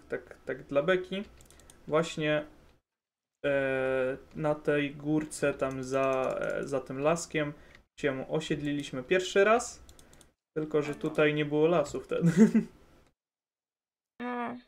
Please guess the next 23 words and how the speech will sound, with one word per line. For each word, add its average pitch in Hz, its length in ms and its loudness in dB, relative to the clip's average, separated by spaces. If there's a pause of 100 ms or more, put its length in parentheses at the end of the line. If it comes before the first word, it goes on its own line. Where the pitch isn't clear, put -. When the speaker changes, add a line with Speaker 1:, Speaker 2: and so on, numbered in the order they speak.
(880)
Speaker 2:
Wtedy 240 180 -2
to 233 120 -6
wypierdolił 226 680 -2
pół 233 200 -10
lasu, - 300 -4
już - 140 -10
nie 120 140 -10
było 127 220 -10
nic. - 400 -20 (2250)
Speaker 1:
Tu 175 100 -6
chyba 165 180 -4
batonik 147 440 -4
był. 131 300 -6 (680)
O, - 120 -10 (640)
okej, 151 180 -6
tak - 180 -12
też - 200 -14
można. 156 300 -14 (3500)
Pigułki. 156 560 -4
Dobra, 151 300 8
to 160 100 -6
idziemy 156 260 -2
dalej. 123 280 2